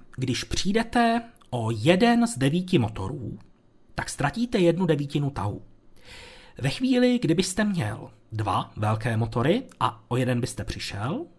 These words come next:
tak přijdete o polovinu tahu, což je znatelný rozdíl. A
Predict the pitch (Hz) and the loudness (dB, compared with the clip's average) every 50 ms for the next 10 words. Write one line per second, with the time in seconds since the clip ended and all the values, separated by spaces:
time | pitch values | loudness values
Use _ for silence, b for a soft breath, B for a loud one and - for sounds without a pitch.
0 | - - _ _ _ _ _ _ _ - 180 185 - - - - 160 180 190 190 | -20 -20 _ _ _ _ _ _ _ -8 -8 -8 -6 -8 -6 -4 -2 -2 -2 -2
1 | - 147 170 - 170 170 147 147 160 165 165 - 131 107 107 113 - - _ _ | -4 -4 -4 -2 0 0 0 0 0 -2 -2 -2 -4 -4 -4 -8 -14 -18 _ _
2 | _ _ - - - - - 147 147 143 147 156 - - - 104 113 117 110 110 | _ _ -16 -14 -12 -8 -4 -4 -2 -2 -2 -2 -4 -6 -6 -4 -4 -4 -2 0
3 | - 143 147 151 147 147 147 139 135 127 - - - - - - - - B B | 0 2 2 2 2 2 2 0 0 -2 -4 -8 -12 -12 -12 -12 -14 -16 B B
4 | B B B B B B B B B B B _ - 120 110 107 107 92 92 - | B B B B B B B B B B B _ -2 -2 0 0 -2 -2 -4 -8